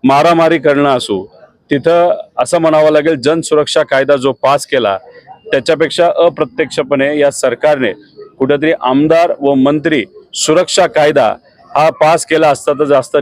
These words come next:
योग्य ठरला असता, कारण तुम्ही त्याच्याच पद्धतीने वागत आहात.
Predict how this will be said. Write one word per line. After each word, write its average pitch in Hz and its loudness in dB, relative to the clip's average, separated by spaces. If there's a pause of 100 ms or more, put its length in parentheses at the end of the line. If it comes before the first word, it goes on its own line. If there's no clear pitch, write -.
(140)
योग्य 135 0
ठरला 123 -2
असता, 143 -2
कारण 143 0
तुम्ही 139 -2
त्याच्याच 143 -2
पद्धतीने 143 -2 (460)
वागत 143 2
आहात. 120 0